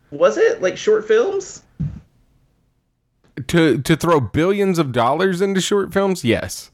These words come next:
Speaker 2: Uh, that
Speaker 1: Oh,
Speaker 2: were
Speaker 1: yeah.
Speaker 2: only
Speaker 1: Billions
Speaker 2: optimized for
Speaker 1: of
Speaker 2: your
Speaker 1: dollars,
Speaker 2: phone?
Speaker 1: absolutely.
Speaker 2: Yeah.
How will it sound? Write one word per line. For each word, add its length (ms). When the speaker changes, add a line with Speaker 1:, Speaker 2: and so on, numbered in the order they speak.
Speaker 2:
Uh, 240
that 140
Speaker 1:
Oh, 60
Speaker 2:
were 120
Speaker 1:
yeah. 80
Speaker 2:
only 300
Speaker 1:
Billions 280
Speaker 2:
optimized 320
for 120
Speaker 1:
of 40
Speaker 2:
your 60
Speaker 1:
dollars, 100
Speaker 2:
phone? 200
Speaker 1:
absolutely. 420
Speaker 2:
Yeah. 320